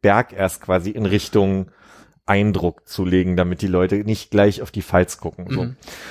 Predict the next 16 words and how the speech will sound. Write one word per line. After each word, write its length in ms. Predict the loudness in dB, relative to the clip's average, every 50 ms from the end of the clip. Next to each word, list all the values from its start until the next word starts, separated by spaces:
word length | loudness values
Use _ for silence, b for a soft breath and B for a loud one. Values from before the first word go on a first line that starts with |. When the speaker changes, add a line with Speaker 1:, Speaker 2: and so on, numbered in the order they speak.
| B B B B
Speaker 1:
Und 120 | 0 0
das 140 | 0 2 4
Gleiche 380 | 6 6 6 6 6 6 6
soll 120 | 6 6 4
dieses 220 | 4 2 -2 -2
Klopapier 420 | -2 -4 0 0 0 0 -2 -6 -6
machen, 280 | -6 -6 -6 -6 -4
aber 260 | -2 0 0 0 0
im 140 | -2 -4 -6
zweiten 320 | -2 2 2 2 2 2 -2
Schritt 180 | -4 -2 -2
natürlich 380 | -2 -2 -2 -4 -10 -8 -8 -10
auch 120 | -14 -14
irgendwie 440 | -14 -14 -12 -8 -6 -6 -6 -8 -10 _ _
sagen, 420 | 0 2 4 4 4 2 0 -2
so, 300 | -2 -2 -2 -2 -6